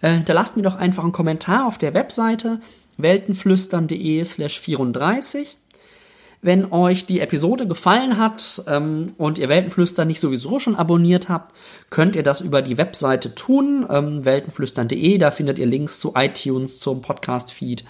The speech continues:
zu allem, was ihr dazu braucht. Ich würd mich natürlich auch riesig freuen, wenn ihr mir auf der Plattform eurer Wahl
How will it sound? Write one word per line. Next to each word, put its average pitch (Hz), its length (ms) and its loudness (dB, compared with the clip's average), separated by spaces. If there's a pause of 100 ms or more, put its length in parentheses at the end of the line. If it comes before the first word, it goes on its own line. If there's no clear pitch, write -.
(340)
zu - 180 -4
allem, 139 200 0
was 127 200 2
ihr 123 80 0
dazu 113 340 0
braucht. 135 540 -2 (340)
Ich - 80 -8
würd 190 160 4
mich 185 140 0
natürlich 156 500 0
auch 202 300 2
riesig 196 360 2
freuen, 160 440 2
wenn 143 120 -2
ihr 139 120 -4
mir 135 160 -4
auf - 60 -10
der 131 100 -4
Plattform 127 500 -4
eurer 117 320 0
Wahl 113 320 2